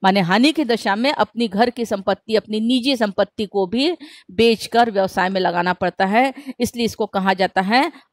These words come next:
असीमित उत्तरदायित्व। और एकाकी स्वामित्व ऐसा होता है कि अपने व्यापार को सजाने के लिए, आकर्षक बनाने के लिए कई तरह के अपने शॉप पे स्लोगन लिखता है, कई तरह के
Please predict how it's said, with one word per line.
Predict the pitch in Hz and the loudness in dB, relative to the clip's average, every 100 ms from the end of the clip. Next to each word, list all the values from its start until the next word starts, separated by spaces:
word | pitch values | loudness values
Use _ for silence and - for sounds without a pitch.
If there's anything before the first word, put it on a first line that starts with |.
| - | 2
असीमित | 247 254 233 214 220 - | 4 2 -2 -2 -4 -4
उत्तरदायित्व। | - - 180 170 160 165 165 123 127 - _ _ _ _ - | -6 -2 -2 0 0 -2 -4 -8 -12 -12 _ _ _ _ 2
और | 277 302 - | 4 4 2
एकाकी | 247 254 247 311 | 2 4 2 0
स्वामित्व | 311 294 285 294 285 | -2 0 0 2 2
ऐसा | 277 302 | 2 2
होता | 294 294 | 2 2
है | 294 294 339 _ _ _ _ _ | 2 0 -2 _ _ _ _ _
कि | 294 302 330 _ | 0 2 0 _
अपने | 247 247 285 320 | 0 2 0 2
व्यापार | 294 254 240 262 254 262 | 4 2 2 4 4 4
को | - 254 | 0 -2
सजाने | - 220 233 226 233 | 0 2 4 2 -2
के | 214 220 | 0 0
लिए, | 220 220 220 220 | 0 2 4 4
आकर्षक | - 226 240 214 247 208 | 2 2 2 0 0 0
बनाने | 214 208 220 226 | 0 0 2 0
के | 214 220 | 2 0
लिए | 214 214 214 220 214 - - _ - | 2 2 4 4 2 -6 -20 _ 2
कई | 294 311 | 2 2
तरह | 302 262 262 254 | 2 4 4 2
के | 254 240 233 | 2 4 4
अपने | - 208 - 220 | 2 0 0 -2
शॉप | 220 233 214 - | -2 2 0 2
पे | 226 | -2
स्लोगन | 202 214 202 226 | -2 0 2 2
लिखता | 226 214 - - | 2 0 -2 0
है, | 214 214 208 208 - _ _ _ _ | 2 4 4 2 -4 _ _ _ _
कई | 247 262 | 2 4
तरह | 262 247 | 4 4
के | 240 240 240 | 4 4 4